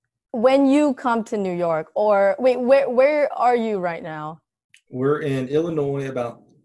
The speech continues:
Speaker 2: three hours south of Chicago. Champaign, Illinois. We're, uh, University of Illinois.
Speaker 1: I will make a note. If I ever go down there, we need to play because
Speaker 2: Absolutely.
Speaker 1: I miss ping pong. And, uh, but anyway, so kinda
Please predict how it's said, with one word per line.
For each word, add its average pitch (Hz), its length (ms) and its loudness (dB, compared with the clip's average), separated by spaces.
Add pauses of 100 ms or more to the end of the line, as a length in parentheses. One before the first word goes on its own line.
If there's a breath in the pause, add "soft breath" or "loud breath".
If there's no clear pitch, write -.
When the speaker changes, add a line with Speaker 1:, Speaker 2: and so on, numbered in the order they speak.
(100)
Speaker 2:
three 156 200 -4
hours 131 260 -4
south 127 220 -6
of 135 80 -10
Chicago. 107 520 -10
Champaign, 160 440 -2
Illinois. 156 460 -2
We're, 117 320 -4
uh, 110 60 -4
University 135 420 -2
of 131 60 -2
Illinois. 139 440 -4 (640)
Speaker 1:
I 214 140 2
will 226 140 2
make 220 240 -4
a 220 60 2
note. 214 340 -2
If 208 120 -8
I 190 180 -2
ever 208 240 -2
go 202 180 -2
down 190 300 -4
there, 208 200 -4
we 190 120 -6
need 190 220 -6
to 196 60 -12
play 190 520 -6 (320 soft breath)
because 185 320 -4
Speaker 2:
Absolutely. 120 360 -4
Speaker 1:
I 294 200 2
miss 294 400 0
ping 202 300 -6
pong. 185 500 -8 (220)
And, 185 380 -6
uh, 175 180 -2
but 170 180 -2
anyway, 220 340 0 (200 loud breath)
so 330 180 -6
kinda 415 220 -6